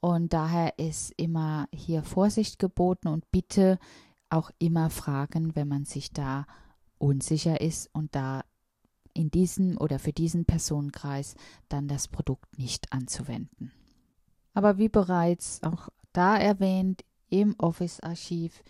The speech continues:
stellt die Firma Nuskin wirklich sehr, sehr gut die Produktbeschreibung nochmal, ähm, ins Netz und da könnt ihr auch alles schön nachlesen.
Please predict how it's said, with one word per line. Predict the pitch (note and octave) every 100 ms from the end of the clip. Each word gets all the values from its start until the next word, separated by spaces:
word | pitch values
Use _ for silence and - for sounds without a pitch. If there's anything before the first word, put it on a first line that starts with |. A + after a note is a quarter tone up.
| _ _ _
stellt | - - - - - F3 F3+ - - -
die | D#3+
Firma | - E3 D#3
Nuskin | D#3+ E3 E3+ - F3 D#3+ D#3+
wirklich | D#3+ - E3 E3
sehr, | - F3 F3+
sehr | E3+ E3+
gut | - E3+ F3
die | E3+
Produktbeschreibung | - E3 F#3 - - F3 - - D#3 E3 E3 E3
nochmal, | D#3+ D#3 - D#3 D3+ D3 D3 C#3+ -
ähm, | D3 D3 D3 D3 C#3+ D3 - _ _ - - _ _ _ _ _ _ -
ins | D3+ C#3+ C#3+ - - -
Netz | F3+ A#3+ - - - - - _
und | F3 D#3+
da | D#3
könnt | - F3
ihr | F3 D#3+
auch | -
alles | C#3+ D3+ D#3 - _
schön | - - E3+
nachlesen. | D#3 C#3 C#3+ - C#3+ -